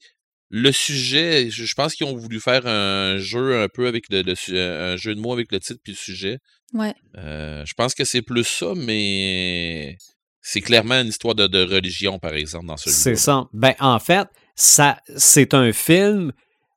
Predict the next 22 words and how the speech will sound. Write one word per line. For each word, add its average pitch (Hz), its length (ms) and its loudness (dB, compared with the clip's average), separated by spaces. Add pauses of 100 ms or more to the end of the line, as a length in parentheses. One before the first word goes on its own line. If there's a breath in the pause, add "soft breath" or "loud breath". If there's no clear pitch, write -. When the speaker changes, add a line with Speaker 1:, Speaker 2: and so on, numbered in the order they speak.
(480)
Speaker 3:
dans 135 300 2
lequel 156 520 6
l'aventure 131 800 4
a 113 120 6
rapport 131 560 4
aux 123 120 6
religions 110 560 4
et 113 60 4
aux 107 100 2
croisades. 98 760 -2 (280)
Speaker 1:
Ouais. 220 240 4 (340)
Speaker 3:
OK. 135 200 0 (200)
Speaker 1:
Ouais, 95 240 0
ça - 200 -4
oui. 113 200 -2 (960)
Speaker 3:
OK, 127 180 0 (120)
ben 110 220 4
oui, 139 280 4
on 120 100 4
le 117 60 4
met 131 80 6
là-dedans. 117 340 4